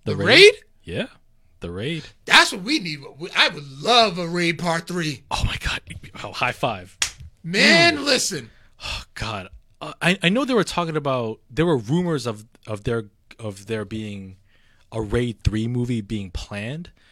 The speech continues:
Speaker 1: but they just never got around to it. Um, you know what? I'm, I'm fine.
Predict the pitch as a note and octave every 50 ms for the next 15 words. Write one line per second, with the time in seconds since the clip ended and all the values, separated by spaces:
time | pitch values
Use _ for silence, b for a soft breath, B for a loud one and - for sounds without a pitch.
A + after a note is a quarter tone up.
0 | b b - - G#2 A2+ A2 B2+ A2+ - A#2+ A#2+ B2+ A#2+ B2 A#2+ A#2+ A#2 A#2 C#3
1 | F#3+ A3+ - - - E2 E2 F2 - _ B B B B B B B B B B
2 | B - G#2 G#2+ G#2+ G#2+ G#2+ G#2+ G#2+ G2+ G2+ G#2 A2+ D3 - _ _ _ _ -
3 | - - - E3 D3 D3+ F3+ G3 F#3+ F3 - B2+ D#3+ - - B2+ F3 G3+ G3 -
4 | - D3 D#3 F3 F#3+ G#3 G#3+ G#3+ G3+